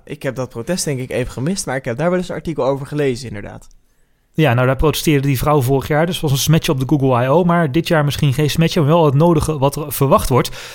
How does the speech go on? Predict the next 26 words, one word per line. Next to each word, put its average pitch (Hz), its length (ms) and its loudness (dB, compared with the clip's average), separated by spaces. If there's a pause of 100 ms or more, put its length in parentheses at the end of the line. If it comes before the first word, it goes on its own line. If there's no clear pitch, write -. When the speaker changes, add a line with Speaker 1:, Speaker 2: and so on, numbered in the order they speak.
Speaker 2:
Het 123 140 -8
leuke 180 300 6
is 131 100 4
dat 143 140 2
Google 160 360 4
de 143 140 2
agenda 170 480 2
voor 139 160 0
Google 131 400 4
I 131 60 2
O 120 160 4
altijd 139 360 2
al 139 160 4
heel 151 200 4
vroeg - 280 0
bekend 147 360 2
maakt. 117 220 0
Dan 127 100 -6
kunnen 127 240 0
ontwikkelaars 120 460 0
namelijk 110 320 0
even 107 240 0
een 107 120 0
dag 123 220 2
plannen 113 400 2
en 104 220 -4